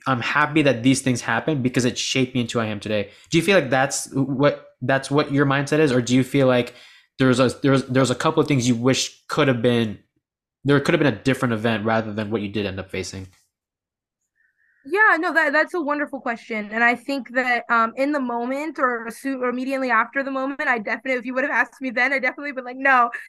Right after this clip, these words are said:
Speaker 2: I could have learned these lessons and not gone through that." But,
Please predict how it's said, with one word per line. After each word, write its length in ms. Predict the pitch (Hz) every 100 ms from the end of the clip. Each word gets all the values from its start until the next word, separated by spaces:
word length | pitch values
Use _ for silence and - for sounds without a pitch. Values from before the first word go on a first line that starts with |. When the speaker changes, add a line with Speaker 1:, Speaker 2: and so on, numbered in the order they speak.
| -
Speaker 2:
I 120 | 302
could 160 | 311 359
have 120 | 339
learned 220 | 311 311
these 160 | 302 302
lessons 400 | 277 - 285 254
and 140 | 285
not 200 | 277 269
gone 220 | 269 269
through 160 | 277 247
that." 220 | 226 214 233 - -
But, 160 | - 320